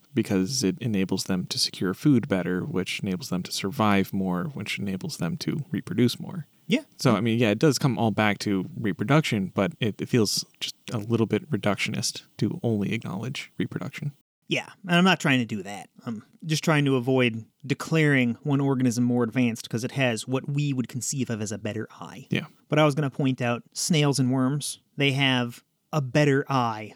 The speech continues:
Speaker 2: than a euglena. A euglena, again, being single-celled. It's got a little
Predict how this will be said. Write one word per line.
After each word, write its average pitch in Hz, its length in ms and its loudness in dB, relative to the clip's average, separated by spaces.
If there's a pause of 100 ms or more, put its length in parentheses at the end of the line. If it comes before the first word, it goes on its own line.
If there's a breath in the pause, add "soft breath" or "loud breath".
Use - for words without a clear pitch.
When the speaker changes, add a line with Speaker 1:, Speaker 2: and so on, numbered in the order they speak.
Speaker 2:
than 143 160 2
a 120 40 0
euglena. 113 420 -4 (240)
A 143 40 -2
euglena, 135 400 4
again, 113 240 0
being 117 220 -2
single-celled. 117 640 -2 (120)
It's - 420 -18
got 120 200 0 (240)
a 139 40 0
little 131 200 0